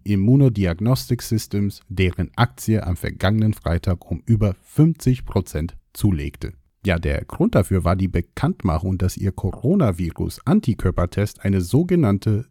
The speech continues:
C-E-Kennzeichnung erhalten hat und Ende Juni zum Verkauf angeboten wird. Unter dem Strich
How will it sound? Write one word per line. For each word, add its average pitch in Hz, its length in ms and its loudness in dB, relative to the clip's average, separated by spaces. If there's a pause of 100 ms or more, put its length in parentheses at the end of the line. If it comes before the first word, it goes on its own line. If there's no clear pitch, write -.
C-E-Kennzeichnung 101 1200 0
erhalten 101 640 0
hat 123 280 2
und 92 460 -2
Ende 131 240 4
Juni 98 360 2
zum 95 200 -2
Verkauf 80 500 -4 (140)
angeboten 85 600 0
wird. - 280 -8 (180)
Unter 123 280 4
dem 110 160 4
Strich - 500 0